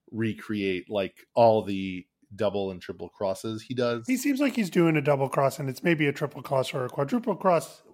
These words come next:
Speaker 2: All the while, Elizabeth and Will Turner are escaping with the
Speaker 1: Right.
Speaker 2: coin.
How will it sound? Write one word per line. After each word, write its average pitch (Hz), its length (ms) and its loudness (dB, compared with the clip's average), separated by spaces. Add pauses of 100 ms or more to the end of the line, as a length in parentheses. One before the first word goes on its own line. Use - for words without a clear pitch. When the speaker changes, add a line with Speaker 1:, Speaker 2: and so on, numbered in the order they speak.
(160)
Speaker 2:
All 226 200 8
the 196 80 4
while, 151 480 2 (1800)
Elizabeth 185 600 2 (380)
and 139 440 -2 (800)
Will 156 260 2
Turner 139 560 0
are 131 200 -2
escaping 127 640 -2
with 165 200 2
the 139 60 6
Speaker 1:
Right. 117 160 4
Speaker 2:
coin. 123 400 -2